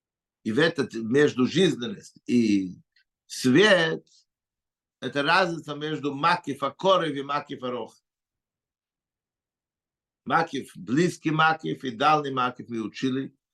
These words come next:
несколько раз. Обычно дае-, дается пример в Хсидес, м, разница между близким макиф, это как одежда,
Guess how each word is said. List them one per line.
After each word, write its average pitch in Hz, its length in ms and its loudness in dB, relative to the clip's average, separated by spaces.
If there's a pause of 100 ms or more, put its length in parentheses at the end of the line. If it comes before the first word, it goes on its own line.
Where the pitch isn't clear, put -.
(240)
несколько 101 460 0
раз. 123 420 0 (400)
Обычно 113 600 2
дае-, 104 340 2
дается 101 800 -2
пример 101 500 2
в 92 40 -2
Хсидес, 110 600 -2
м, 87 680 -10
разница 98 640 0
между 87 680 -2 (1500)
близким 110 640 4
макиф, 101 420 2
это 95 160 -4
как - 240 -2
одежда, 101 640 -2